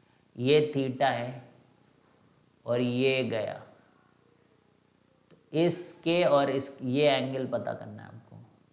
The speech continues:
ठीक है। ये theta है तो ये theta है, तो कितना देखो deviate हुआ, वन एटी माइनस टू theta हुआ कि नहीं Reflection में, यहाँ जा रही थी और अब यहाँ जा रही, तो ये टू theta है, तो ये वन एटी माइनस टू theta है,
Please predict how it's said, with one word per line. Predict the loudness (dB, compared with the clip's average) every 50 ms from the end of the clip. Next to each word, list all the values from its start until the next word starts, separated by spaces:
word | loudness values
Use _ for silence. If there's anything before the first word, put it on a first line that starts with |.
| _ _ _ _ _ _ _ _ _ _ _ _ _ _ _ _ _ _ _ _ _ _ _ _ _ _ _ -2
ठीक | 0 2 2
है। | 2 2
ये | 2 2 0 0
theta | -2 -2 -2 -2 0 2 4 4
है | 6 4 2 0
तो | -2 -4
ये | -4 -4 -4 -6 -6
theta | -6 -4 -4 -4 -2 0
है, | 0 2 0 0
तो | -4 -6
कितना | -6 -6 -8 -6 -6 -4 -4 -2 -2 -2
देखो | -2 -2 -2 -2 -2
deviate | 0 0 0 0 -2 -4 -6 -8 -8 -8
हुआ, | -8 -6 -6
वन | -4 -4 -4 -4 -6
एटी | -6 -8 -8 -8 -8 -6
माइनस | -6 -6 -6 -6 -8 -8 -10 -10 -8 -8
टू | -8 -6 -6
theta | -6 -8 -6 -4 -2 0
हुआ | 2 2 2 0 0
कि | -2
नहीं | -6 -6 -6 -6
Reflection | -6 -8 -8 -8 -10 -10 -10 -12 -14 -14
में, | -12 -12 -10
यहाँ | -8 -6 -4 -4 -2 0
जा | 2 2 2 2
रही | 2 0 -2 -2
थी | -4 -10 -12 -14 -18 -20 -20 -20 _ _ _ _ _ -4
और | -2 0
अब | 0 2 0 0
यहाँ | 0 0 2 2 2 4
जा | 4 4 4
रही, | 4 2 0
तो | -2 -4 -4 -4
ये | -4 -4 -6 -6
टू | -4 -4 -2 -2
theta | -4 -4 -6 -6 -4 -2
है, | -2 -2 -2 -4
तो | -6 -6 -6
ये | -6
वन | -6 -6 -6 -8 -8
एटी | -8 -8 -8 -8 -8
माइनस | -6 -6 -6 -8 -10 -10 -10
टू | -10 -10 -8
theta | -6 -6 -6 -4 -2 -2
है, | -2 -2 -2